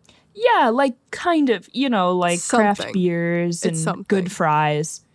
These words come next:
Speaker 1: Yeah, like, I actually like going
Speaker 2: Okay.
Speaker 1: there. Like, when I go to the Dells,
Speaker 2: As an
Speaker 1: I'm like,
Speaker 2: adult.
Speaker 1: I want, yes, I'm like, "I want to eat
Speaker 2: Yes.
Speaker 1: there." They have a great property, like, a nice patio.
Speaker 2: Ooh.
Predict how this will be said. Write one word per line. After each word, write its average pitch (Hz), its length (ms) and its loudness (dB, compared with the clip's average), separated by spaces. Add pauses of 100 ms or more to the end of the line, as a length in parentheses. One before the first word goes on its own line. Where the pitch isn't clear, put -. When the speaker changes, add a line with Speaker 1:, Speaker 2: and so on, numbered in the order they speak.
(260)
Speaker 1:
Yeah, 247 280 2
like, 180 240 0
I 208 260 2
actually 214 460 -2
like 156 540 -2
going 131 300 -4
Speaker 2:
Okay. 214 180 -6
Speaker 1:
there. 53 300 -8
Like, 202 120 0
when 196 120 0
I 190 80 2
go 190 120 2
to 180 80 -4
the 180 120 -4
Dells, 180 380 4
Speaker 2:
As 262 60 2
an 240 60 4
Speaker 1:
I'm 226 60 4
like, 165 80 -4
Speaker 2:
adult. - 420 -8 (120)
Speaker 1:
I 185 160 2
want, 180 480 0 (300)
yes, 196 320 0
I'm 202 60 0
like, 170 140 -2
"I 175 100 0
want 185 320 2
to - 80 -10
eat 220 200 -2
Speaker 2:
Yes. 180 380 2
Speaker 1:
there." 220 100 -14 (600)
They 226 80 2
have 202 160 2
a 208 40 2
great 196 300 -2
property, 175 800 -2
like, 165 200 -4
a 175 40 -2
nice 170 240 -4
patio. 160 800 0
Speaker 2:
Ooh. 165 40 -12